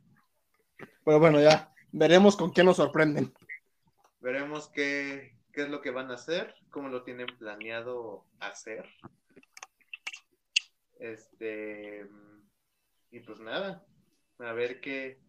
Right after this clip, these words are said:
Speaker 2: con qué nos van a sorprender.
Speaker 1: Sí.
Speaker 2: Que aún nosotros siendo fans, o sea, vamos a, a seguir viendo películas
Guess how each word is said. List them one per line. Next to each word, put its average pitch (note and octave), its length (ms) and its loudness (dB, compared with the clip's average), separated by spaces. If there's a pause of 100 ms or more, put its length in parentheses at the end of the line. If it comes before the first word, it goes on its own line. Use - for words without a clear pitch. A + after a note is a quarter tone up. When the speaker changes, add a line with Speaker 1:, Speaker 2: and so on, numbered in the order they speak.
(160)
Speaker 2:
con A2+ 160 -20
qué C3 120 -14
nos B2+ 220 -16
van B2 160 -16
a B2+ 60 -18
sorprender. G2+ 640 -20 (2000)
Speaker 1:
Sí. - 280 -12 (600)
Speaker 2:
Que D#3+ 100 0
aún F3+ 240 2
nosotros G#3 500 -10 (160)
siendo D#3 380 -4
fans, C#3 560 -12 (320)
o A#2 120 -12
sea, G#2+ 840 -10 (440)
vamos B2+ 380 -8
a, G#2 480 -10
a G2 60 -16
seguir A2 580 -12 (1120)
viendo B2+ 440 -8
películas A#2 1080 -14